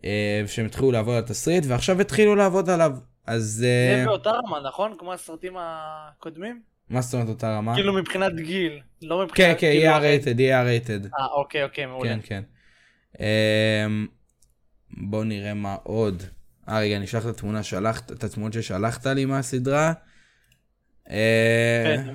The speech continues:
Speaker 2: בדיוק עלו
Speaker 1: זה לא
Speaker 2: עכשיו.
Speaker 1: גרם לי להגיד, זה לא גרם לי להגיד, אה, יודע מה, אני מחכה.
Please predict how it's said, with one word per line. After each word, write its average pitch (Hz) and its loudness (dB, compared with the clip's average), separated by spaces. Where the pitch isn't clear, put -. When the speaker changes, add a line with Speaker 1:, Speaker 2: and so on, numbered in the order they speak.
Speaker 2:
בדיוק 151 -2
עלו 151 2
Speaker 1:
זה 165 2
לא 196 4
Speaker 2:
עכשיו. - 4
Speaker 1:
גרם 254 4
לי 202 8
להגיד, 127 2
זה 117 -6
לא 139 -4
גרם 214 0
לי 165 2
להגיד, 107 -2
אה, 131 2
יודע 117 -4
מה, 160 -2
אני 117 0
מחכה. 110 -2